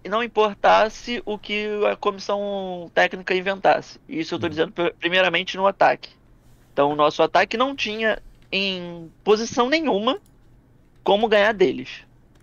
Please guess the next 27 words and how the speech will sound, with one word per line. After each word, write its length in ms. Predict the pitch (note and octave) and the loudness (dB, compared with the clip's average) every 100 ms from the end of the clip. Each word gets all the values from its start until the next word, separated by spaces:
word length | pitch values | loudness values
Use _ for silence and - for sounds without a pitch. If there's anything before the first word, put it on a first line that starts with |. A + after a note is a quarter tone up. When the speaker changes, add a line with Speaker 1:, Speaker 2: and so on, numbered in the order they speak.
| _ | _
Speaker 1:
Os 180 | F#3 F3 | -2 2
C 180 | G3 | 0
Bs 380 | F#3 F3+ B3+ D4+ | 4 2 2 0
deles 340 | G3 F#3 F3+ - | 2 0 -2 -4
eram 320 | F3 E3 E3+ | 0 0 2
melhor 200 | E3+ D#3+ | 0 0
que 80 | - | -2
os 20 | |
nossos 160 | D#3+ D3 | -8 -4
wide 160 | D3+ C#3+ | -6 -6
receivers, 540 | C#3+ - F#3 C#4+ - _ _ _ _ _ _ - | -8 -6 -6 -8 -12 _ _ _ _ _ _ 4
e 80 | |
a 140 | G3+ A3 | 6 6
D 120 | G#3 | 6
L 300 | G#3 G3 A3+ | 6 6 4
deles 260 | F#3+ F#3 G#3 | 0 0 2
era 140 | G3+ | 2
absurdamente 540 | G#3+ - G#3+ G3 G3 - | 2 -4 -6 -6 -8 -2
melhor 380 | F#3+ D#3 E3 - _ _ _ _ | 2 6 4 2 _ _ _ _
que 120 | - | 0
a 60 | F3+ | 2
nossa, 1040 | F3 F3 - F#3+ F3+ F3 F3 E3+ E3 D#3 C#3+ | 4 0 0 2 4 4 4 6 6 4 0
que 80 | - | -2
a 60 | E3 | 0
nossa 220 | E3+ G#3 | 0 0
O 40 | |
L. 280 | F3 - C3+ | 0 0 -8